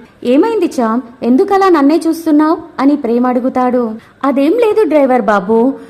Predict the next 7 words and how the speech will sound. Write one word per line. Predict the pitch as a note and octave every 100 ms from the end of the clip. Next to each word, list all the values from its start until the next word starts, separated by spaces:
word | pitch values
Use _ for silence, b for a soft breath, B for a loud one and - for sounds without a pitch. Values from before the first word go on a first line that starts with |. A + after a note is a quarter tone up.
| B B
అరుణ్ | A#3+ D#4 A#4
బాబు | G#4+ F4+
గారు | F#4 D4+ C#4 D4+
మిమ్మల్ని | C#4+ C4 C4 C4 D4
పక్కకు | A3 G3 D#4 F#4+
తీసుకొని | D#4+ D4 - D4+
వచ్చి | D4 B3 - C#4 A#3+